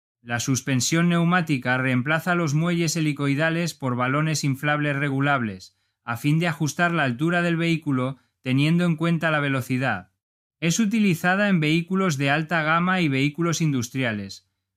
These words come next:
ya que puede mejorar la capacidad de carga y la estabilidad en diferentes condiciones de conducción.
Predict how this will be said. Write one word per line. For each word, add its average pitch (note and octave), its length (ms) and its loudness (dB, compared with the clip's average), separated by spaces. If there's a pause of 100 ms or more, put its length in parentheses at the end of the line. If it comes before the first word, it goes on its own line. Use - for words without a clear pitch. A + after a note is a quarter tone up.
(160)
ya C3+ 180 0
que D3 140 -2
puede D#3 260 0
mejorar D#3 480 0
la F3+ 160 0
capacidad C3+ 580 -2
de D3 140 -4
carga E3+ 380 -2
y F3 40 -2
la D3+ 120 0
estabilidad B2+ 720 -2
en E3 100 0
diferentes C#3 560 -2
condiciones C3+ 640 -2
de C3+ 80 -4
conducción. G#2+ 760 -4